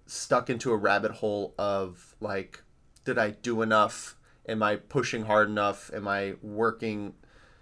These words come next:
towards anything? Am I applying? Am I," like, you know, I, I need to take everything kind of in tandem and, and make sure that I'm not,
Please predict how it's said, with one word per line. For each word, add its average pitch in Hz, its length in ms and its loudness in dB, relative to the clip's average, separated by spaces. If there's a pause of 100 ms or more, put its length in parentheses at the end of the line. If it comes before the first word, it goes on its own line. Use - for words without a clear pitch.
(120)
towards 113 540 2
anything? 107 500 -2
Am 98 100 -4
I 92 100 0
applying? 113 760 2
Am 101 120 -4
I," - 80 -2
like, 113 280 0 (1600)
you 131 100 0
know, 117 140 4
I, 120 200 4
I 135 100 4
need 139 280 2
to 120 520 0 (760)
take 139 300 0
everything 120 600 2 (240)
kind 113 240 0
of 104 440 -6 (320)
in 120 160 -2
tandem 127 480 0
and, 101 120 -4
and 104 240 -2
make 110 160 -2
sure 120 180 -2
that 110 120 -2
I'm 104 140 2
not, 101 340 4